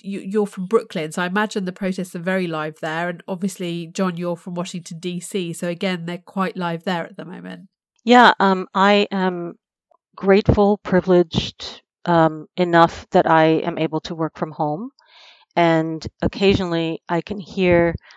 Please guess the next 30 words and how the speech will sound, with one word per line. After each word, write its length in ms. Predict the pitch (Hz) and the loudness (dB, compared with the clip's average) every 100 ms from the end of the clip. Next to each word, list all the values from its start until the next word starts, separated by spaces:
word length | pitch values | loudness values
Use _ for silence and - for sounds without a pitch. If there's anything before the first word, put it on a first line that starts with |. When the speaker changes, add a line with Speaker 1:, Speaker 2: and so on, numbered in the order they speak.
| _ | _
Speaker 2:
the 80 | 185 | -4
sounds 340 | - 170 170 | 0 0 0
of 80 | 165 | -4
the 100 | 165 | -6
protests 720 | - 180 180 - 156 - - - - | -4 -4 -2 0 0 0 2 2 4
go 160 | 165 | 0
past 420 | - 202 208 - | 0 -2 -4 -6
me. 360 | 147 92 127 175 _ - | -12 -12 -14 -18 _ -6
And 160 | 170 | 0
it, 100 | 170 - _ - | 2 0 _ 2
there's 160 | 208 | 6
something 280 | - 285 247 | 6 4 0
really 220 | 190 190 | 2 2
stirring 680 | 196 - - 160 175 214 285 - | 2 -2 -4 -4 -2 -4 -8 -10
about 800 | - 185 180 170 170 170 _ - - _ _ _ _ _ | -8 -6 -2 -2 -2 -6 _ -18 -20 _ _ _ _ _
hearing, 640 | - 208 180 175 170 165 - _ _ _ _ _ _ | -16 -4 -2 -2 -4 -6 -10 _ _ _ _ _ _
hearing 540 | - - 208 196 180 - _ | -16 0 4 4 0 -8 _
people 340 | - 190 180 | -10 -6 -6
supporting 840 | 160 180 - - 170 170 170 165 151 _ _ _ _ _ _ _ _ | -6 -10 -12 -8 -4 -4 -6 -10 -14 _ _ _ _ _ _ _ _
justice. 760 | - 170 - - - - - - - _ _ _ _ _ | -4 0 0 0 2 2 0 -10 -16 _ _ _ _ _
And, 480 | - 175 170 165 160 - | -10 -6 -4 -6 -8 -8
um, 400 | 180 170 165 165 160 - - - - - | -2 0 0 -4 -12 -20 -20 -20 -10 0
I 100 | 185 | 0
will 140 | 190 | 2
be 140 | 185 185 | 0 0
honest 360 | 196 254 - | 0 -2 -6
and 120 | 175 | -10
say 160 | - 175 | -6 -4
that 140 | 165 - | -4 -4
I, 360 | 165 165 160 | -4 -4 -4